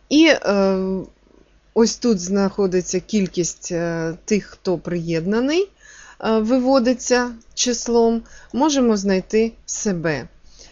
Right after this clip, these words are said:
якщо натиснемо на кнопочку Followers. От всі, хто, е, приєднався,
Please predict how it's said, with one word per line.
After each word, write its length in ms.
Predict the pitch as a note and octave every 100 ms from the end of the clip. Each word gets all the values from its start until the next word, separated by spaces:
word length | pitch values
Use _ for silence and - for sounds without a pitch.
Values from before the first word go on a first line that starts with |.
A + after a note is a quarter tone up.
| -
якщо 460 | - F#3 F#3 - G#3+
натиснемо 640 | F#3+ F#3 C#4 - B3 G3+
на 380 | F3+ F#3 A3 A#3 - _
кнопочку 600 | - F#3+ F#3+ G3 - -
Followers. 1000 | F#3 - F#3+ F3+ D#3 A#2 - - - - _ _ _ _ _ _ _ _ _ _ _ _ _ _ _ _ _ _ _ _ - - _ - _ -
От 240 | C#4 B3
всі, 500 | - - A#3 B3 C4 -
хто, 500 | - - A3 G3+ G3 - - - -
е, 460 | F3+ F3 E3+ E3+ E3+ E3+ - - - _ _ _ _ _ - -
приєднався, 1040 | G3+ G3 F#3+ E3+ F#3+ F3+ F#3+ - C#4